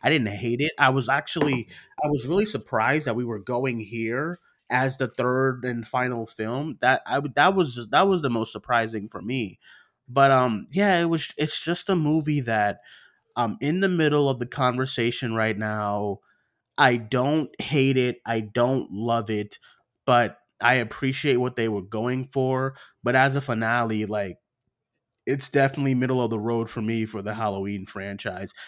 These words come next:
And I'm bummed for that, because, um, I really, really wanted this to be, like, the send-off for Laurie Strode. And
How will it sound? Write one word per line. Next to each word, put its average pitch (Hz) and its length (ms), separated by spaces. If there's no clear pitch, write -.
And 147 140
I'm 143 160
bummed 156 320
for 123 160
that, 107 280
because, 107 500
um, 117 200
I 117 60
really, 147 460
really 139 560
wanted 120 340
this 120 180
to - 100
be, 117 180
like, 107 300
the 117 240
send-off 107 600
for 107 140
Laurie 104 320
Strode. 104 540
And 98 80